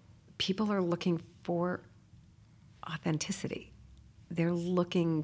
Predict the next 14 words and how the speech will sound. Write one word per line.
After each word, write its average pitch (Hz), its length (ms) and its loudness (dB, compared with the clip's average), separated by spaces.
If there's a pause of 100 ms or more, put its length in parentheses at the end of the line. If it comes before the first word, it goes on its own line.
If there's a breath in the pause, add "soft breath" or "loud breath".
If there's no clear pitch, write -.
for 175 280 0 (320)
an 151 160 4 (100)
inner 160 240 4
dimension 147 640 2
to - 140 0
the 127 100 0
work. - 420 -4 (1500 loud breath)
They're 156 200 4
looking 156 300 2
for - 220 -6 (100)
energy, 196 520 4
they're 180 180 0
looking 156 260 -2
for - 180 -6